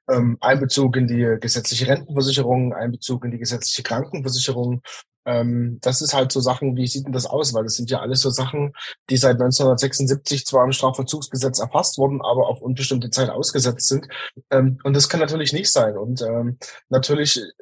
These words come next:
hat sich das Bundesverfassungsgericht, ähm, in dieser zweitägigen Anhörung auch die Frage gestellt, kann das System Justiz,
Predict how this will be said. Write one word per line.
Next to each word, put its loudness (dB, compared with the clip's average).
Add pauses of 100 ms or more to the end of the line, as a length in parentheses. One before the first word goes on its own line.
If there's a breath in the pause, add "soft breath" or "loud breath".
(100)
hat 0
sich -2
das -4
Bundesverfassungsgericht, -4 (100)
ähm, 2
in 4
dieser 2
zweitägigen -2
Anhörung 2
auch 0
die -4
Frage 2
gestellt, 0
kann 0
das -2
System 0
Justiz, 0